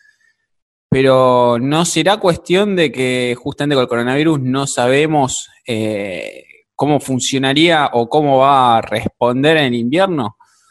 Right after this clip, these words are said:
Porque también en Europa entiendo que cuando se empezó a generar era invierno allá, y allá se dieron los mayores focos. Entonces, ¿qué va a pasar acá en Argentina ahora que llega el invierno?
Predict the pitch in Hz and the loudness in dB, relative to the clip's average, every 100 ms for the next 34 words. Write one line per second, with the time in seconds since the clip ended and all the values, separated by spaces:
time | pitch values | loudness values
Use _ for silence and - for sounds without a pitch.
0 | _ _ 123 117 123 131 175 170 151 151 | _ _ -4 0 0 2 2 0 2 2
1 | 180 202 190 185 165 - 123 120 143 147 | 2 2 2 2 -2 -6 -6 -4 -2 -2
2 | 131 117 113 110 107 101 107 107 113 - | -4 -4 -4 -4 -6 -6 -8 -8 -6 0
3 | 151 135 - 127 131 156 165 165 _ - | 2 2 -2 -6 -2 0 -2 -6 _ -10
4 | 131 127 127 131 127 - 185 120 - _ | -6 -4 -2 0 -2 0 -2 -2 -10 _
5 | _ _ _ - 117 110 - 156 - 156 | _ _ _ -6 -4 -4 -4 -4 -2 0
6 | 143 131 120 117 113 131 120 165 151 107 | 0 0 -2 -4 -4 -4 -2 -2 -2 -4
7 | - - _ _ _ _ 123 117 135 127 | -10 -18 _ _ _ _ -10 -2 -2 -2
8 | 127 - - 196 202 165 135 - 117 113 | -4 -4 -2 2 2 2 -2 -2 -4 -2
9 | 117 113 - 110 110 120 117 123 127 120 | -2 -2 -6 -8 -4 -2 2 2 2 0
10 | 110 - 117 113 117 117 113 107 101 | -2 -4 -2 -2 -2 -2 -2 -4 -10